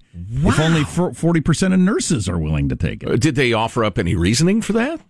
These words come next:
Speaker 1: No.
Speaker 2: These, these nurses, these, uh, uncooperative, uh, <clears throat> one might say naughty nurses?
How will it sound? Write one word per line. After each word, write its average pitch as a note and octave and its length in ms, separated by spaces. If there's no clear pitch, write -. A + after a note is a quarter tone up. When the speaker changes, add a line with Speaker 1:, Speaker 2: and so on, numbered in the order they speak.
Speaker 1:
No. C3+ 80
Speaker 2:
These, A2 300
these C#3+ 200
nurses, G#3 520
these, D3 340
uh, B2 420
uncooperative, B2 800
uh, A#2 360
<clears throat> - 0
one B2 160
might A#2+ 200
say A2+ 180
naughty G2+ 440
nurses? G#2+ 400